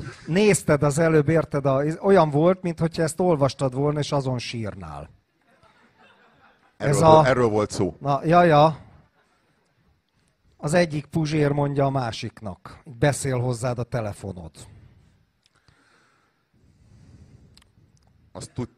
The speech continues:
Speaker 2: azt tudtátok, hogy a, azt nyilván tudtátok, hogy a T V kettő szulajmánja a szultána.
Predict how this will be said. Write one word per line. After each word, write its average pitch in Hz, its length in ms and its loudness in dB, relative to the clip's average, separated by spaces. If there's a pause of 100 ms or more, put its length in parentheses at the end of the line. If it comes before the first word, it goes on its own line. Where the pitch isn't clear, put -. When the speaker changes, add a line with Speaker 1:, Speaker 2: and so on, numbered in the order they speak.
(140)
Speaker 2:
azt - 180 -8
tudtátok, 117 560 0
hogy 107 140 -2
a, 101 200 2 (360)
azt - 140 -18
nyilván 139 260 -2
tudtátok, 107 420 -4
hogy 101 120 -6
a 101 60 0
T - 100 -10
V 104 220 -4
kettő 104 280 -6
szulajmánja 98 800 -4
a 95 60 -2
szultána. 82 680 -10